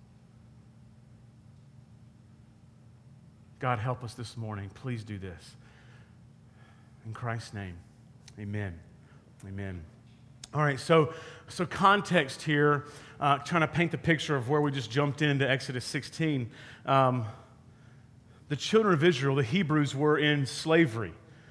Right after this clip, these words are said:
in Egypt. And it, they were being oppressed. Their children, they were growing, and so their children were being murdered. They would murder boys. If they were boys, they would murder them because they did not want them to continue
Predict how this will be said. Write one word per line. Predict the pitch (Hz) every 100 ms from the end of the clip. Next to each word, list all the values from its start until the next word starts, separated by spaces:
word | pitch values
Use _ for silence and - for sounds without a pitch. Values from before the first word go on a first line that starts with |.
| -
in | 156 156
Egypt. | 160 160 120 98 - - - - - - - - - - -
And | 160 160 180
it, | 190 170
they | 170
were | 185
being | 180 185 175 143
oppressed. | 139 - - 139 117 - - -
Their | 156
children, | - - 196 208 160 156
they |
were | 160
growing, | 135 143 190 170 139 165 - 151
and | 143
so | 180
their | 151 147
children | - 202 214 170 156 147
were | 143
being | 160 151 147
murdered. | 165 196 139 107
They | 147 147
would | 147
murder | 135 160 190 160 156 - - - 147
boys. | 180 196 131 113
If | 135 175
they |
were | 160
boys, | 143 185 180 156
they | 151
would | 147
murder | 151 185
them | 147 139
because | 156
they | 147
did | 135 151
not | 160 139
want | 165 160
them | 147
to | -
continue | 147 131 - 180 131 120